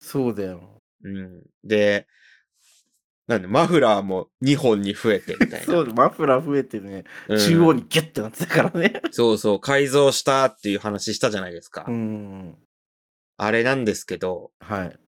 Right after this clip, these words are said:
Speaker 2: 実は嘘なんです。
Speaker 1: え？嘘？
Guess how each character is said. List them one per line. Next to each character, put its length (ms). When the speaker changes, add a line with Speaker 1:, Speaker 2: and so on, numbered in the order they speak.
Speaker 2:
実 300
は 140
嘘 380
な 120
ん 120
で 100
す。 220
Speaker 1:
え？ 100
嘘？ 760